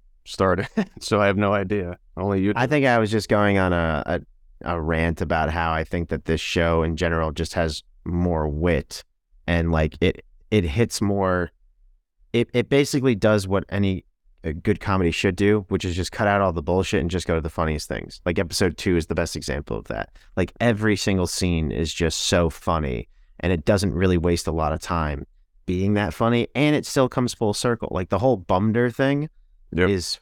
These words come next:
Speaker 2: fucking hilarious. And the just desserts they get at the end of the episode, like, is just too, it's just too good.
Speaker 1: I know.
Speaker 2: Um, yeah, particularly when they start to try to convince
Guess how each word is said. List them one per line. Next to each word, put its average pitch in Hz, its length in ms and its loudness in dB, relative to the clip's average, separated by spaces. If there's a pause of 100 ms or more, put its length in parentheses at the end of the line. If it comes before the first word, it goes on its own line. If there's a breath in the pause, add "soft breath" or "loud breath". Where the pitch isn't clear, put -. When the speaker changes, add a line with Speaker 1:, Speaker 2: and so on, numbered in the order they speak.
(120)
Speaker 2:
fucking 104 380 0
hilarious. 87 840 0 (600)
And 98 400 2 (120)
the 95 480 2
just 110 320 0
desserts 101 360 -2
they 90 120 0
get 90 180 0
at 85 120 -2
the - 120 -2
end 90 120 -2
of 90 60 -2
the 87 120 0
episode, 82 600 -2 (140)
like, 92 240 2 (360)
is 92 200 0
just - 340 0
too, 107 200 2
it's 101 220 0
just 113 200 0
too 90 180 0
good. 78 260 -2 (520)
Speaker 1:
I 71 100 -2
know. 57 280 -6 (1400)
Speaker 2:
Um, 92 600 4 (720)
yeah, 90 240 2
particularly 104 460 2
when 90 140 4
they 87 100 2
start 85 240 -2
to 87 60 -6
try 87 180 -2
to 80 80 -2
convince 80 400 -4